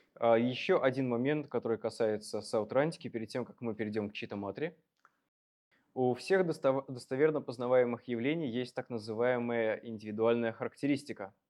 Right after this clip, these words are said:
Индивидуальная определяющая характеристика или дословно характерная,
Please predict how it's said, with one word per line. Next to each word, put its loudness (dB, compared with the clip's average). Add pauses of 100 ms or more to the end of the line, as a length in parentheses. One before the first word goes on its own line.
(440)
Индивидуальная 4
определяющая 2
характеристика -2
или -2
дословно 0
характерная, 0